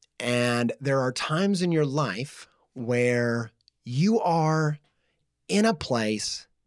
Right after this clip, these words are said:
you are the Moana, you are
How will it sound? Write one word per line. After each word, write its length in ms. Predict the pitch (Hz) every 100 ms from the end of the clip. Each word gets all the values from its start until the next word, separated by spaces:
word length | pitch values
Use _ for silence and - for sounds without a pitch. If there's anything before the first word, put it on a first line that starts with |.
| _ _ _ -
you 160 | 131 147
are 220 | 135 135
the 280 | 120 123 113
Moana, 1000 | 123 127 127 131 123 113 110 110 110 - _
you 220 | 120 143 135
are 440 | 135 127 131 123